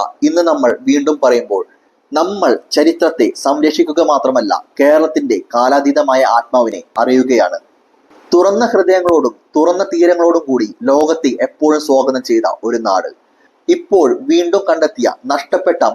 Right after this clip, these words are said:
മുസിരിസ് തുറമുഖം ഭൂതകാലത്തിന്റെ ഒരു അവശിഷ്ടം മാത്രമല്ല, ഭാവിയിലേക്കുള്ള ഒരു ദീപസ്തംഭമാണ്.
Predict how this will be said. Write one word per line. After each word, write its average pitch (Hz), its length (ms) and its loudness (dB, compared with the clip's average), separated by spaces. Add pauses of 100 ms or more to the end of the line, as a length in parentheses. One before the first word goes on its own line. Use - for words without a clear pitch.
മുസിരിസ് 160 420 0
തുറമുഖം 127 400 0 (180)
ഭൂതകാലത്തിന്റെ 147 760 0 (160)
ഒരു 151 100 2 (120)
അവശിഷ്ടം 135 480 -2
മാത്രമല്ല, 110 420 -2 (480)
ഭാവിയിലേക്കുള്ള 143 760 2 (220)
ഒരു 135 100 -2 (100)
ദീപസ്തംഭമാണ്. 127 800 0